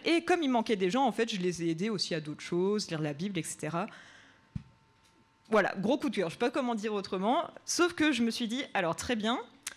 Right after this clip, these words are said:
euh, Dieu, t'es en train de me titiller dans quelque chose là, euh, et j'ai prié le dernier jour, j'ai fait, ok, soit tu me permets,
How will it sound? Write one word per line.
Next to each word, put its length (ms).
euh, 260
Dieu, 180
t'es 100
en 80
train 140
de 60
me 80
titiller 320
dans 140
quelque 180
chose 240
là, 240
euh, 580
et 280
j'ai 200
prié 240
le 100
dernier 360
jour, 240
j'ai 160
fait, 260
ok, 200
soit 240
tu 160
me 60
permets, 520